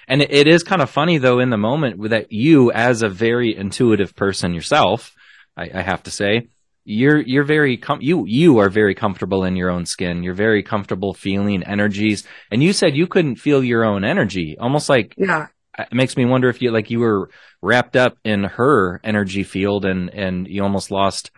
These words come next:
Speaker 1: lost sight of your own perspective, if that makes sense.
Speaker 2: Yeah. You know, and the craziest part, you just brought me back to that day. I remember she ha-, had said, uh, um, I sat her down after I put her color on, and I said, "Hey,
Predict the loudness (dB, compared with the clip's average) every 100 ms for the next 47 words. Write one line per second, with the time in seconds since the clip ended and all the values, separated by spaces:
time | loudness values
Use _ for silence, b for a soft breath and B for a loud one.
0 | b b b _ -2 -2 -2 -2 0 0
1 | -2 -2 -2 -4 -6 -6 -6 -6 -8 -8
2 | -10 -10 -10 -12 -12 -12 -14 -16 _ _
3 | _ _ -2 2 2 -2 -12 _ _ 4
4 | 6 6 6 4 4 2 2 2 0 2
5 | 2 0 -4 -6 -4 -2 0 -2 -2 -4
6 | -4 -4 -4 -6 -8 b -20 -2 2 4
7 | 6 6 8 6 4 0 0 2 0 -2
8 | -6 _ -10 -8 -8 -10 -4 0 2 2
9 | -2 -10 _ _ _ _ _ _ _ _
10 | -6 -6 -4 -4 -2 0 2 2 0 0
11 | -2 -4 -2 -4 -4 -2 -2 -2 -2 -2
12 | -4 -6 -8 -10 -8 -2 -2 0 0 0
13 | 2 2 2 0